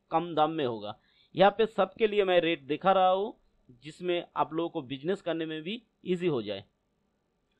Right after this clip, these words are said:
तो देखिए सेकेंड प्रोडक्ट है, एक टॉप है, लेडीज टॉप, साइज इसका स्मॉल, मीडियम, लार्ज मिल जाएगा। इसका कॉस्ट भी दिया हुआ है, इसका फैब्रिक खादी के ऊपर है। और नीचे जो स्कर्ट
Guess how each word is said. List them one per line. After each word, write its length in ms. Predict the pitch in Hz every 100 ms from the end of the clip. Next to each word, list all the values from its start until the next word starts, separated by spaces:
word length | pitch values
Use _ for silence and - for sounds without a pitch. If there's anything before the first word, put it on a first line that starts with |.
| _ -
तो 60 | 208
देखिए 220 | 233 254
सेकेंड 480 | - 190 220 226 208
प्रोडक्ट 760 | _ _ 202 202 202 202 -
है, 380 | 190 175 180 190 _ _ _ _ _ _ _ _ _ _ _ _ _ _ _ _ -
एक 200 | 160 160 -
टॉप 300 | 165 214 208
है, 80 | 202
लेडीज 380 | 180 170 185 -
टॉप, 300 | 160 160 175 _ _ _ _ _ -
साइज 280 | 170 180 180
इसका 460 | 190 - 185 175 -
स्मॉल, 520 | - 170 175 175 170 - -
मीडियम, 460 | 151 160 160 160 151
लार्ज 340 | 127 131 120
मिल 220 | 127 165
जाएगा। 580 | 175 175 175 175 175 170 _ -
इसका 220 | - -
कॉस्ट 400 | 139 139 151 -
भी 140 | 156 170
दिया 240 | 151 165
हुआ 240 | 160 165 160
है, 80 |
इसका 220 | 156 - 151
फैब्रिक 460 | - 156 143 160 -
खादी 280 | - 151 165
के 140 | 170
ऊपर 340 | 151 127 143
है। 240 | 139 139 - _ _ _ _ _ _ _ _ _ -
और 260 | 147 151 -
नीचे 340 | 170 170 202 185
जो 200 | 185 175
स्कर्ट 340 | - 180 185